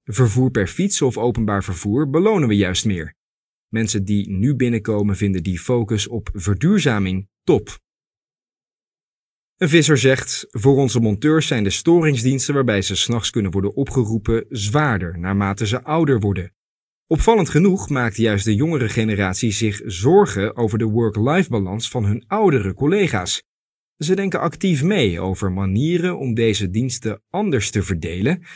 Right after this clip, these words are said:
en zijn bereid deze wachtdiensten over te nemen."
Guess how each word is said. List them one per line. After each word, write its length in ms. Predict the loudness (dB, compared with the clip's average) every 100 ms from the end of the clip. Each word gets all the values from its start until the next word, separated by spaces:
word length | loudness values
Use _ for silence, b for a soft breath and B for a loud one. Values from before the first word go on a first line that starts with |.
| B B -10
en 180 | -6
zijn 240 | -2 -2 0
bereid 500 | 0 0 0 -2 -2
deze 280 | -2 -2 -4
wachtdiensten 720 | -6 -4 -4 -4 -4 -8 -6
over 300 | 0 2 2
te 100 | 2
nemen." 400 | 0 0 -4 -12